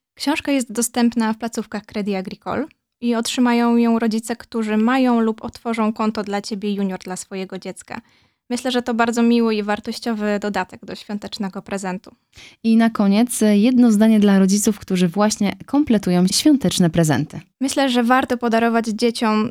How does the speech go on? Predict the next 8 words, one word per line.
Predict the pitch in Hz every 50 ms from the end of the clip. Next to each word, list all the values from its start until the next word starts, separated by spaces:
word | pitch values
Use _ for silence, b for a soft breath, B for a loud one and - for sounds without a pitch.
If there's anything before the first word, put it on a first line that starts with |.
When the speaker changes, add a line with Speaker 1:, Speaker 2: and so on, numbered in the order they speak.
| - _ _
Speaker 1:
coś | - 330 311 247
więcej | 226 233 226 233 233 214 196
niż | 196 196 202
zabawkę. | 208 196 196 185 185 185 - _ - - - - 233 - _ _ _ -
Czas, | - 254 247 240 247 240 - - - - -
rozmowę | 233 254 254 226 214 208 202 202 202 202 202 202 - -
i | 226
książkę, | - - 240 214 220 226 - - 262 254 254